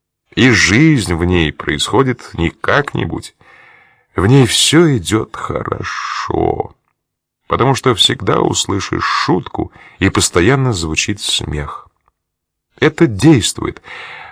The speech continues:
потому что восточные пруссы, гессенцы, силезцы и алеманы хорошие ребята. Все они члены одной семьи, и все проявляют силу воли для того, чтобы облегчить жизнь. Мы живём одной жизнью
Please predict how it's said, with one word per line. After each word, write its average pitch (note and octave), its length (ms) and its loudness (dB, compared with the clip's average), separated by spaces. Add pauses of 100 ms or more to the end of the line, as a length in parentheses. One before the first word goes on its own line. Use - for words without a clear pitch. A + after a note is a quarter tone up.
потому D#3 240 4
что D3 200 4
восточные C#3+ 680 4
пруссы, D#3+ 680 0 (340)
гессенцы, - 680 0
силезцы - 680 0
и - 140 0
алеманы D3 360 4
хорошие D#3+ 440 -2
ребята. C#3+ 480 -4 (360)
Все C#3+ 360 4
они G2 180 2
члены B2 360 0
одной G#2+ 280 -2
семьи, F#2 540 -4 (300)
и G2+ 100 4
все C#3 300 4
проявляют G#2+ 520 4
силу G2 360 0
воли A#2+ 260 2
для E2 140 0
того, F#2 280 -2
чтобы F#2+ 300 -4
облегчить D#2+ 640 -6
жизнь. D2+ 640 -10 (1500)
Мы C#3 180 4
живём B2 340 4
одной G2 360 0
жизнью G#2+ 540 0